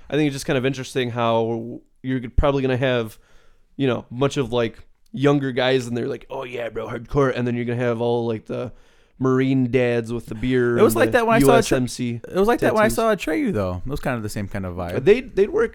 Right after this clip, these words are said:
Speaker 1: better for, uh, on that ballad than
Speaker 2: No.
Speaker 1: either of these two
Speaker 2: That's,
Speaker 1: bands.
Speaker 2: no, you're right. You're right. I'm
Speaker 1: And
Speaker 2: just
Speaker 1: I,
Speaker 2: saying.
Speaker 1: you know, I just thought it was kind of interesting, but, uh, I'm sure it'll do go, g-, good for those last two bands.
Speaker 2: Yeah.
Speaker 1: All right, Deathcore Donkers, Born of Osiris.
Speaker 2: Yes.
Speaker 1: Uh, headlining, Chelsea Grin,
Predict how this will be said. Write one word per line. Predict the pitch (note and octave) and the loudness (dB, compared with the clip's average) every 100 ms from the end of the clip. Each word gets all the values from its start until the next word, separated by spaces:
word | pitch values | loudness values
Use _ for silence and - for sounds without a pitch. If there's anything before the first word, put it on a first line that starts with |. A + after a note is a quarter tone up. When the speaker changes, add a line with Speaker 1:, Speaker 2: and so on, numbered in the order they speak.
| B2+ | -2
Speaker 1:
better | C#3+ G3+ E3+ | 0 2 0
for, | A#2 - C3 A#2+ | -2 -4 -2 0
uh, | A#2 A2+ A2+ - _ _ _ _ | 0 -2 -4 -10 _ _ _ _
on | C3 B2+ | -4 0
that | B2 G2+ | 0 2
ballad | A#2+ D#3 A#2 | 2 2 0
than | A#2 | -2
Speaker 2:
No. | A#2 | 0
Speaker 1:
either | G2+ C3+ | 0 0
of | A#2 | 0
these | A2 G2 | -2 -8
two | A#2+ | -6
Speaker 2:
That's, | A2+ A2+ | -2 -2
Speaker 1:
bands. | A2+ | -2
Speaker 2:
no, | B2+ B2 | -2 0
you're | C3+ | 0
right. | G2 B2 | -2 -6
You're | A2 | -8
right. | F#2+ - | -8 -4
I'm | A2+ | -2
Speaker 1:
And | |
Speaker 2:
just | G#2 | -2
Speaker 1:
I, | |
Speaker 2:
saying. | G2 B2+ | -4 0
Speaker 1:
you | |
know, | F3+ | 0
I | E3 | 0
just | E3 | -2
thought | C#3+ | -4
it | A#2+ | -4
was | A#2 | -4
kind | A#2+ | -4
of | A2 | -4
interesting, | B2 - A#2 | -8 -8 -8
but, | G#2 A2+ | -4 -2
uh, | A2+ A2+ | -2 -2
I'm | D#3+ | -4
sure | - D3+ | 0 2
it'll | B2+ | 2
do | B2 | -2
go, | A#2 A#2+ | 0 0
g-, | B2 - A2+ G#2+ | -2 -12 -16 0
good | C#3+ C#3 B2 | 4 4 2
for | - A#2+ | -4 -2
those | A2+ A2+ | -2 -4
last | A2 G#2+ - | -4 -6 -6
two | A2+ | -10
bands. | G#2+ B2+ - - - - | -8 -10 -14 -20 -20 -6
Speaker 2:
Yeah. | C#3 A#2+ | 0 0
Speaker 1:
All | C#3 | 2
right, | D3+ C3 | 0 2
Deathcore | E3 - G3 | -2 0 0
Donkers, | C3+ D#3 E3+ D#3+ A#2 F#2+ | 2 0 0 0 0 2
Born | C#3+ G#3+ | 4 6
of | A#3 | 8
Osiris. | A#3+ - D3+ D#3 A2 - - - - _ _ | 6 6 0 0 -2 -8 -14 -16 -20 _ _
Speaker 2:
Yes. | - F#2+ - - | -10 -10 -10 -4
Speaker 1:
Uh, | B2+ D3 B2+ | 0 2 2
headlining, | D#3 D3 E3 G#3+ G#3 | 0 0 -2 -2 -6
Chelsea | C#3+ E3 D#3 E3 | -4 -4 -4 -4
Grin, | F3+ C4 G4 | -4 -4 -6